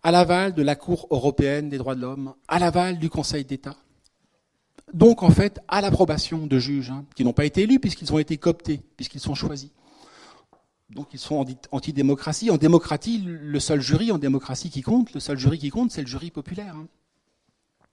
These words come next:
Or, ces cours, Conseil d'État, euh, Conseil constitutionnel, Cour européenne des droits de l'homme, ce sont eux qui jugent en dernier ressort de ce qui est légal, de ce qui ne l'est pas.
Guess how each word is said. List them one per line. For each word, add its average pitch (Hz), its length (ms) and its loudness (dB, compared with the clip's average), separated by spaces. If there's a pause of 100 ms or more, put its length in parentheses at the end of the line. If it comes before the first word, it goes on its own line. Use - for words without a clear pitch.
(1600)
Or, 151 160 6
ces 196 120 -2
cours, 262 480 -2 (140)
Conseil 139 320 -4
d'État, 190 420 -4 (160)
euh, 139 80 -6
Conseil - 460 -4
constitutionnel, 175 880 -6
Cour - 340 -12
européenne 151 800 -2
des 131 100 -2
droits 131 200 -2
de 156 40 -6
l'homme, 226 220 0
ce - 140 -8
sont 165 340 -6
eux 214 140 2
qui 160 160 -8
jugent 170 140 -6
en 143 80 -2
dernier 143 180 -2
ressort 208 400 -2
de 180 80 -6
ce - 100 -10
qui 160 200 -6
est - 20 -2
légal, 180 480 -2
de 160 80 -8
ce - 120 -10
qui 151 160 -14
ne 156 120 0
l'est 156 100 0
pas. 156 300 -12